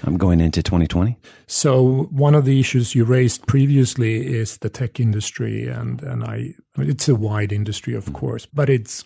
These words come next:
Speaker 2: grown very rapidly. And I think, quite frankly, the responsibilities they have for the world that we have these days is enormous. And trying to,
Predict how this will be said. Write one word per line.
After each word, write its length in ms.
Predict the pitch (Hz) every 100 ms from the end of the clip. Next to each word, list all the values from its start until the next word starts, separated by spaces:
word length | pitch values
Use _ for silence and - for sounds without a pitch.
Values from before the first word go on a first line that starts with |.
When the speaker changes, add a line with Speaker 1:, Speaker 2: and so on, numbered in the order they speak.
| 127
Speaker 2:
grown 340 | 127 123 117
very 240 | 104 110 101
rapidly. 720 | 104 95 - 101 110 107 101 - - - - _ _ _ -
And 480 | 120 107 104 107 107
I 140 | 110
think, 440 | - 117 107 107 - - - - - _ _
quite 220 | - 139 -
frankly, 800 | 104 101 120 107 104 104 101 120
the 320 | 135 127 123 113
responsibilities 920 | 110 - 113 107 110 107 113 107 104
they 220 | 104 101
have 440 | 110 107 107 110 - _
for 160 | 127
the 80 | 110
world 240 | 110 110
that 140 | 107 123
we 100 | 110
have 220 | 113 104
these 240 | 110 104
days 260 | - 117 104
is 160 | 110 113
enormous. 640 | 107 110 113 113 113 - - - - - _ _ -
And 240 | 117 110
trying 460 | - 127 123 120 113
to, 960 | - 113 110 107 107 117 - 131 160